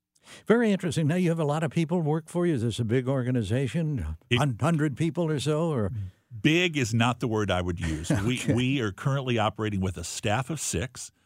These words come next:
Speaker 2: uh, but our staff is growing. And
Speaker 1: Mm-hmm.
Speaker 2: so by the end of two thousand and twenty-four,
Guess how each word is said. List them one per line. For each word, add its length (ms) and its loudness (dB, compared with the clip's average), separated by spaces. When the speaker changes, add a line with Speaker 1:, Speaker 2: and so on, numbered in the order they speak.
Speaker 2:
uh, 240 2
but 500 0
our 360 2
staff 460 -2
is 140 -2
growing. 560 -4
And 140 2
Speaker 1:
Mm-hmm. 100 0
Speaker 2:
so 320 0
by 200 -2
the 180 -4
end 280 2
of 380 0
two 180 -2
thousand 380 -2
and 120 0
twenty-four, 720 -2